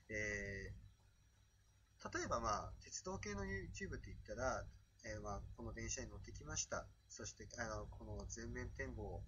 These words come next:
があってっていうような話。で、例えば、えー、常磐線の、えー、常磐線や総武線の全-、えー、運転席から撮った映像であるとか、あと車窓の様子とか、あと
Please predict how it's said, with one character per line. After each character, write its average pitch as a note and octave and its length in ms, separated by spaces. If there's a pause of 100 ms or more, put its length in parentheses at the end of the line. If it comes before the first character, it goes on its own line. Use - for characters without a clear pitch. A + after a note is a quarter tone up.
(260)
が - 220 (640)
あ A#2 80
っ B2 80 (120)
て F#2+ 140
っ - 500
て D#3 60
い E3+ 60
う - 20
よ E3+ 80
う - 20
な C3+ 60
話。 G2+ 400 (320)
で、 A#2+ 240 (480)
例 A2+ 80
え G#2 60
ば、 D#2+ 560 (1120)
え F2 460
ー、 - 20
常 A#2+ 200
磐 A#2 200
線 A2 260
の、 G#2+ 80 (160)
え G#2 280
ー、 - 40
常 A#2 200
磐 A2+ 180
線 A2 180
や G#2 100
総 A#2+ 180
武 A#2 100
線 G#2+ 200
の G2+ 100
全-、 A2+ 180 (440)
え G2+ 280
ー、 - 240
運 C#3 80
転 C#3 180
席 - 180
か - 100
ら A2+ 60
撮 - 120
っ - 20
た - 260 (100)
映 A#2+ 140
像 A#2+ 120
で A#2 80
あ A2 60
る G2+ 80
と G2+ 120
か、 E3+ 280 (240)
あ B2+ 60
と - 60
車 A2 140
窓 B2 220
の A#2 80
様 A2+ 160
子 - 120
と A2 80
か、 G2 200 (320)
あ E3+ 100
と A#2 260